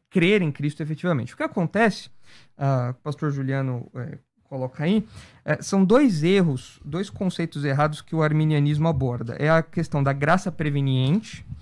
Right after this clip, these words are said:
e a questão da eleição pela presciência. A, a graça preveniente é, uma, é, é, é um, um, um conceito que não se encontra na Bíblia.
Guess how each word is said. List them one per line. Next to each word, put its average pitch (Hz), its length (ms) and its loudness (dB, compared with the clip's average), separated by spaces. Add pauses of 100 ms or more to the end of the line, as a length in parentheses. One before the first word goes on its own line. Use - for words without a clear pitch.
(300)
e 143 80 -2
a 165 60 -2
questão 170 500 -2
da 165 100 2
eleição 170 460 0
pela 165 220 0
presciência. 160 800 -4 (680)
A, 160 220 -2
a - 20 4
graça 233 340 2
preveniente 175 640 2
é, 175 40 0
uma, 170 600 2
é, 156 280 0
é, 180 100 -2
é 175 80 0
um, 208 60 2
um, 165 560 0
um 165 40 2
conceito 190 880 0
que 165 160 -4
não 170 160 2
se 196 160 -2
encontra 180 400 -2
na 202 120 0
Bíblia. 151 400 -2